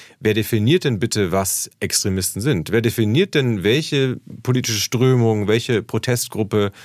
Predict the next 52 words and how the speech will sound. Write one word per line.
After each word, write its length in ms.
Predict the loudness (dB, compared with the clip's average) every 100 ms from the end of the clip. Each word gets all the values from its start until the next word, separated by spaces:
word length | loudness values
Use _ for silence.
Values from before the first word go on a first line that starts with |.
| -20
für 160 | -6 0
die 120 | 2
Demokratie 760 | 2 0 0 -4 -2 0 2 2
schädlich 500 | 2 2 0 -2 0
ist 160 | 0
und 140 | 2 2
welche 260 | 2 0
vielleicht 380 | -2 0 0 -2
auch 140 | -8 -6
ihren 180 | -2 0
legitimen 420 | 0 -2 -2 -2
Platz 320 | -2 -4 -4
hat 200 | -6 -6
im 160 | -6 -4
demokratischen 640 | -2 -2 -2 -4 -4 -6
Wettstreit? 500 | -4 -4 -4 -8 -10 -14 -10 -2
Demokratie 420 | 0 0 0 0
ist 140 | 2
ja 60 | 2
immer 220 | 2 2
Streit. 460 | 0 -6 -6 -6 -12 _ _ -4
Und 120 | 0
er 60 |
darf 200 | 2 0
auch 220 | 0 -2 0
laut 380 | 2 4 4
und 80 | 2
er 80 | 2
darf 220 | 2 0
auch 120 | -2
schrill 320 | -4 2 4 4
sein. 280 | 2 -2
Das 100 | -4
ist 160 | -6 -4
ja 180 | -2 -2
erwünscht. 560 | -2 0 0 0 -4 -12 -18 -18 -20 -20 _
Das 200 | -2 -2
ist 160 | -2 -2
eine 120 | -2
Frage, 640 | 0 0 2 2 4 4 2
wo 80 |
es 100 | 0
um 60 | 0
eine 220 | 0 0
Definitionshoheit 1080 | -2 -2 -2 0 0 0 -2 0 0 -2 -6
geht. 240 | -10 -10
Und 100 | -6
ich 80 | -2
habe 120 | 0
ein 80 | 0
Unbehagen 720 | 2 2 2 2 0 -2 -4
dabei, 440 | -2 0 2 2